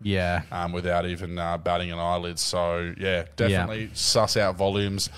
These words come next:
Speaker 2: Erase is probably my favourite song of theirs of all time, which is, is right
Speaker 1: Yeah.
Speaker 2: on par with that
Speaker 1: Yeah.
Speaker 2: Bend in terms of just being an absolute
Speaker 1: kind of
Speaker 2: banger.
Speaker 1: vibe,
Speaker 2: A little
Speaker 1: yeah.
Speaker 2: bit more screaming in it, but it's just a fu-, it's an incredible tune. So,
Speaker 1: Yeah.
Speaker 2: um,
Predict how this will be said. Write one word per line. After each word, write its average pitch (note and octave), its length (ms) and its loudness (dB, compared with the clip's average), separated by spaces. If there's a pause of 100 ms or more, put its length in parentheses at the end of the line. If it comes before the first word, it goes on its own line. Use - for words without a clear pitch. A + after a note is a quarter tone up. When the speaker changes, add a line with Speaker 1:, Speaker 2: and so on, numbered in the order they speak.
(140)
Speaker 2:
Erase A#2 460 4
is A#2 80 -8
probably B2 240 2
my A2+ 140 2
favourite A2+ 340 4
song A2+ 220 2
of G2+ 80 -2
theirs G#2 240 2
of F#2+ 60 -4
all G#2 260 0
time, G2+ 320 0
which G2+ 160 -2
is, G2 120 -4 (160)
is G2+ 260 -4
right A2 100 0
Speaker 1:
Yeah. G#2 300 4
Speaker 2:
on F2+ 100 -4
par G2+ 320 2
with F#2+ 140 -4
that G2 360 0
Speaker 1:
Yeah. G2 320 -2
Speaker 2:
Bend G#2+ 260 -4
in G#2 140 -8
terms G#2 300 0
of F#2+ 80 -6
just G2 160 -4
being G#2 200 0
an G2 120 -6
absolute G#2 420 0
Speaker 1:
kind A2 220 4
of G2+ 60 2
Speaker 2:
banger. G#2 120 2
Speaker 1:
vibe, G#2+ 340 2
Speaker 2:
A G#2 220 -4
little G#2+ 160 4
Speaker 1:
yeah. G#2 140 2
Speaker 2:
bit A2+ 60 4
more G#2+ 100 0
screaming A#2 420 2
in A2+ 120 2
it, - 120 -2
but G#2+ 100 2
it's - 220 2
just - 300 -2
a F#2+ 40 -2
fu-, - 280 -4
it's G#2+ 220 -2
an F#2+ 80 -4
incredible F#2 600 -2
tune. F2 380 -8
So, F#2+ 160 -2
Speaker 1:
Yeah. F2+ 280 2 (360)
Speaker 2:
um, F2+ 840 -4